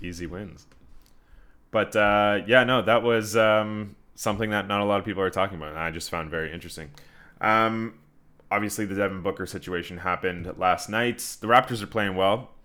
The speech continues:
I, I think they're on the up right now. Um, I, I think my bet with a lot of people about the Raptors finishing top six in the East is looking pretty good right now. Um, some N H L stuff before we get into the N F L.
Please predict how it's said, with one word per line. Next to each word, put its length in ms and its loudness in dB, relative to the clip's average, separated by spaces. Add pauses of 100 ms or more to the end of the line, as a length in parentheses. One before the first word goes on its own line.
I, 220 2
I 40 0
think 220 -8
they're 160 0
on 220 -4
the 80 -6
up 260 -6
right 180 -4
now. 440 -6
Um, 520 -6
I, 520 -4
I 100 -4
think 240 -8
my 220 -4
bet 340 -4
with 180 -4
a 60 -2
lot 180 0
of 60 -8
people 300 -2
about 240 -4
the 60 -4
Raptors 380 -4
finishing 360 -12
top 180 -4
six 260 -12
in 60 -14
the 140 -14
East 240 -12
is 100 -12
looking 400 -14
pretty 220 -16 (100)
good 240 0
right 240 4
now. 380 0 (880)
Um, 720 6
some 220 -2
N 160 2
H 180 2
L 160 8
stuff 640 2
before 260 0
we 80 2
get 160 0
into 600 -2
the 240 -6
N 140 0
F 180 0
L. 340 -2